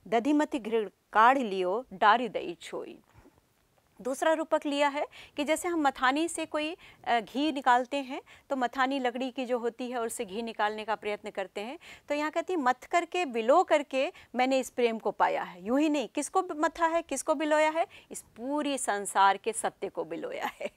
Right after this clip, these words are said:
<laughs> पूरे संसार के या दुनिया के सत्य को इन्होंने जाना है, आम आदमी की समस्याओं को समझा है,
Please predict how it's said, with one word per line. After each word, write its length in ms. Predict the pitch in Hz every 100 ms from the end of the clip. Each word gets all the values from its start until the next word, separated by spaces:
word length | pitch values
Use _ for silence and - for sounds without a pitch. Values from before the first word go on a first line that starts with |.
| 220 -
<laughs> 240 | - -
पूरे 280 | 254 302 330
संसार 520 | 285 254 - 220 220
के 200 | - 254
या 220 | 247 208 -
दुनिया 420 | 185 214 247 247
के 120 | 214 233
सत्य 320 | 214 - 208
को 140 | 233
इन्होंने 340 | 196 208 202 190
जाना 320 | 160 147 135
है, 220 | 170 170 - - - _
आम 280 | 220 262 294
आदमी 420 | 208 220 208 233
की 340 | 226 233 240 247 -
समस्याओं 640 | - 214 190 - 202 208
को 160 | - 214
समझा 460 | - 202 185 -
है, 220 | 175 180